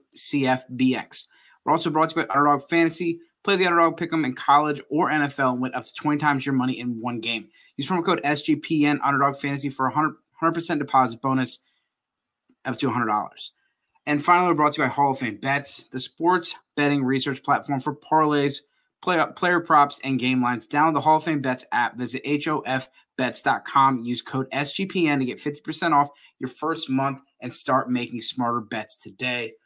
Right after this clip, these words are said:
I actually do have an article out on Hall of Fame Bets. If you look up how to use Hall of Fame Bets, you can find my article. If you have any questions, hit me up, Dynasty Dorks, Brad F F Bourbon Dude on Twitter.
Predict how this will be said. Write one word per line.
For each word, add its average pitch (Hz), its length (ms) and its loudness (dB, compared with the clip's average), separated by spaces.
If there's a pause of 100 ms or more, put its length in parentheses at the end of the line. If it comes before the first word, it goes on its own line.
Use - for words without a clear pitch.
(420)
I 156 100 -2
actually 170 240 2
do 139 120 -2
have 151 100 2
an 143 60 -2
article 131 400 -2
out 127 220 2
on 123 100 -4
Hall 143 320 -4
of 135 80 -8
Fame 135 220 -6
Bets. 127 280 -6
If 127 120 -14
you 139 60 -6
look 156 200 -4
up - 180 -2 (220)
how 160 180 6
to 156 80 4
use 170 240 4
Hall 170 200 0
of 165 100 -4
Fame 175 220 0
Bets, 160 400 2 (260)
you 131 160 -2
can 135 140 -2
find 139 240 2
my 143 100 2
article. 135 540 -2
If - 40 -20
you 143 100 -4
have 131 60 -4
any 131 100 -4
questions, 143 640 -4 (320)
hit 175 160 -4
me 185 160 0
up, 160 240 2 (360)
Dynasty 143 360 -4
Dorks, 139 340 -4 (580)
Brad 151 480 4
F 147 220 -2
F 151 240 -2
Bourbon 143 300 2
Dude 143 240 0
on 120 240 0
Twitter. 180 540 -2